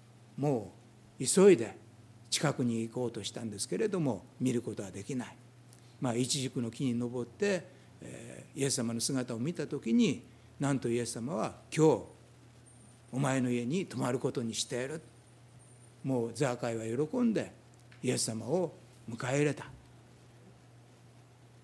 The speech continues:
そのことが、彼の人生がもう百八十度変わっていくものとなったわけです。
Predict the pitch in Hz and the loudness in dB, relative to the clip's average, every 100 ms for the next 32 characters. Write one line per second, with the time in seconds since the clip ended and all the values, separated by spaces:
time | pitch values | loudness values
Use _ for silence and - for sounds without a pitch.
0 | - - - - - - 139 143 147 208 | -20 -20 -20 -20 -10 0 0 4 4 4
1 | 214 - - - - - - 147 139 113 | 2 -4 -14 -20 -20 -6 2 2 2 0
2 | 120 120 - 113 110 147 220 202 - - | -2 -2 -4 -6 -6 -6 -6 -8 -16 -20
3 | - 131 123 101 127 - 131 127 180 269 | -6 -2 -2 -2 -6 -6 -6 -6 -4 -4
4 | 220 120 - - - - - - - - | -2 -2 -4 -18 -20 -20 -20 -20 -20 -20
5 | - - 143 135 - 131 123 113 104 - | -14 -4 0 0 2 0 0 -6 -6 0
6 | 143 135 - - - 127 135 - 120 101 | 0 0 -4 -20 -12 -6 -6 -2 -4 -4
7 | 95 85 - | -8 -12 -16